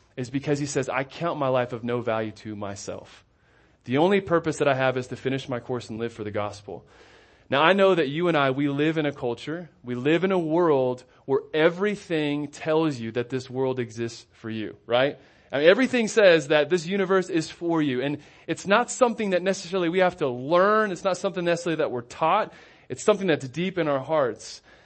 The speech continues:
I remember when one of my children had, uh, one of their birthdays. I can't remember which one it was, but all these presents are on the table. Maybe you've experienced this. And, and, and it's for my daughter, for, for, for example. And all the presents are there, but then the two brothers run up and they're just like, "Yes,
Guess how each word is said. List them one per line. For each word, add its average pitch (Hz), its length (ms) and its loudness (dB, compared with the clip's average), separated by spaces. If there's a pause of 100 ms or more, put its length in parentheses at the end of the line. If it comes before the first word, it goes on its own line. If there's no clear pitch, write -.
(160)
I 107 140 -4
remember 165 380 2
when 147 240 2
one 156 160 0
of 165 40 2
my 151 100 4
children 151 360 0
had, 139 320 0
uh, 127 240 0
one 139 140 -2
of 135 60 0
their 123 100 0
birthdays. 131 400 -2
I 123 60 -2
can't 156 180 -6
remember 135 140 -4
which 131 140 -4
one 131 120 -4
it 92 60 -6
was, 123 280 2
but 123 180 -2 (160)
all 175 220 8
these 180 160 2
presents 147 680 2
are 123 160 2
on 127 120 0
the 120 80 -4
table. 120 320 -2
Maybe 131 220 -2
you've 131 80 -8
experienced 120 500 -6
this. 113 280 -8 (300)
And, 143 120 2
and, 147 160 2
and 147 120 0
it's 143 120 -6
for 165 540 2
my 139 200 2
daughter, 127 380 4 (160)
for, - 200 -10
for, 113 220 -10
for 131 140 -8
example. 107 500 -8 (240)
And 143 100 6
all 190 120 10
the 202 60 4
presents 185 440 2
are 160 80 2
there, 165 380 6 (180)
but 170 100 -4
then 175 120 4
the 170 80 0
two 202 160 -4
brothers 175 380 6
run 165 140 2
up 165 220 2
and 160 160 -2
they're 160 80 6
just 147 240 -4
like, 120 260 -2
"Yes, 220 720 6